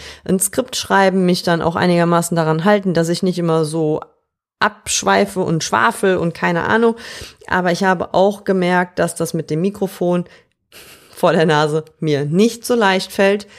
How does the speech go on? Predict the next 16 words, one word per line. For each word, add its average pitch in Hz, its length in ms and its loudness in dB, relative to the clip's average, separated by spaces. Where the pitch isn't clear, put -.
wie 165 260 -4
meine 147 320 -2
Backkurse 190 800 -2
in 156 100 -4
der 160 140 -2
Backstube, 143 540 -4
wo 151 100 -4
einfach 175 360 -4
auch - 320 -2
teilweise 170 720 0
wirklich 165 380 -2
fremde 156 300 -2
Menschen 143 340 -4
vor 139 140 -4
mir 139 120 -4
stehen. 139 320 -4